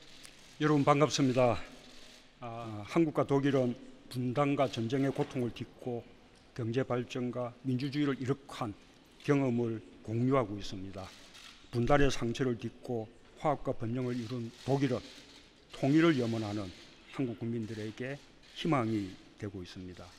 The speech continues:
북한 핵 문제 해결 과정에서 독일의 적극적인 지지와 협력을 기대합니다. 에, 북한은 어제 가장 고도화된 미사일을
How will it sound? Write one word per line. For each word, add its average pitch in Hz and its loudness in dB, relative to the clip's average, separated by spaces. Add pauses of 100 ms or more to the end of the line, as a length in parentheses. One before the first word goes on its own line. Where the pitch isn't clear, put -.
(420)
북한 127 -2 (380)
핵 143 2
문제 139 2
해결 110 -2
과정에서 117 -6 (440)
독일의 120 -2 (480)
적극적인 117 -8
지지와 110 -8 (440)
협력을 117 -6 (440)
기대합니다. 98 -12 (880)
에, 107 -8 (400)
북한은 139 2 (800)
어제 123 0 (680)
가장 165 0
고도화된 110 -4 (380)
미사일을 104 -10